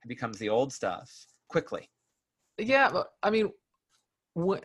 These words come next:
Speaker 2: <sighs> when, and I'm, I'm betting it's, like, since, you know,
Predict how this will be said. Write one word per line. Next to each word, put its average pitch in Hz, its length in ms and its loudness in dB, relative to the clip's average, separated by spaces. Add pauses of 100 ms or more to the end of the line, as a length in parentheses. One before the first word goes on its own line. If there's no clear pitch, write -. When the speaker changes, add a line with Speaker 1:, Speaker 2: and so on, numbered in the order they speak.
Speaker 2:
<sighs> - 1300 -18
when, 220 480 4
and 175 240 -2
I'm, 160 260 -2 (260)
I'm 160 160 0
betting 165 300 0
it's, 143 280 -4 (280)
like, 135 260 -4 (140)
since, - 640 -6 (240)
you 160 80 -6
know, 135 220 -4